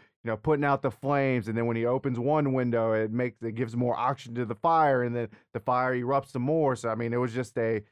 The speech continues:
a f-, just frightening situation to be in. I couldn't imagine, uh, I, I feel like I would freeze. I mean, hopefully I wouldn't, but I, I can't imagine being in a situation like that. And then eventually shows him rescuing the woman, pulling her out.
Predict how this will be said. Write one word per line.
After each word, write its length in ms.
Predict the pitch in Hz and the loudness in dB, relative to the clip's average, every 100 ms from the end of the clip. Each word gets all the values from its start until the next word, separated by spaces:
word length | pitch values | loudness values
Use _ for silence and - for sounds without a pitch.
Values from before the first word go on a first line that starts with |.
| _ _ _ - | _ _ _ -6
a 240 | 110 110 | -2 -2
f-, 140 | 104 - _ _ _ _ _ _ _ _ _ _ 104 | -4 -8 _ _ _ _ _ _ _ _ _ _ -20
just 220 | 104 117 - | -12 -12 -4
frightening 440 | 147 220 175 135 117 | 2 4 4 2 0
situation 640 | - 143 131 139 170 - | -2 -2 2 2 2 0
to 60 | 131 | -4
be 100 | 120 - | -4 -4
in. 140 | 160 110 | -4 -4
I 40 | |
couldn't 280 | - 185 143 | -2 -2 0
imagine, 560 | 123 135 175 131 123 | 0 2 0 0 0
uh, 340 | 120 120 110 107 - _ | 0 2 0 -2 -8 _
I, 240 | 101 117 123 | -4 -2 -2
I 40 | |
feel 140 | - | 0
like 140 | 139 135 | 0 2
I 80 | 123 | 0
would 200 | 113 92 - | -2 -6 -6
freeze. 280 | 151 196 117 | -2 -2 -2
I 60 | |
mean, 140 | 107 101 | -4 -2
hopefully 300 | 151 131 101 | -2 0 -2
I 80 | |
wouldn't, 300 | 101 113 123 | 0 2 2
but 160 | 107 107 | 2 2
I, 300 | 107 113 117 | 2 0 -2
I 40 | |
can't 200 | 120 120 | -2 0
imagine 420 | 110 110 131 117 107 | 0 2 2 2 0
being 200 | 117 113 | 0 0
in 60 | |
a 40 | 104 | -2
situation 580 | 113 101 113 135 147 117 | -6 -6 -2 -2 0 -2
like 200 | 107 107 | -2 -2
that. 200 | 110 104 | -2 0
And 100 | 107 | 0
then 160 | 101 - - - _ | -2 -6 -18 -20 _
eventually 380 | 107 127 135 123 | -4 0 0 0
shows 320 | 135 123 117 | 2 2 2
him 400 | 123 117 110 104 | 0 2 2 2
rescuing 340 | 123 - 127 | 0 0 0
the 60 | 120 | 2
woman, 260 | 120 120 110 | 2 0 0
pulling 280 | 123 127 | 0 2
her 120 | 117 113 | 2 2
out. 280 | 113 113 | 2 0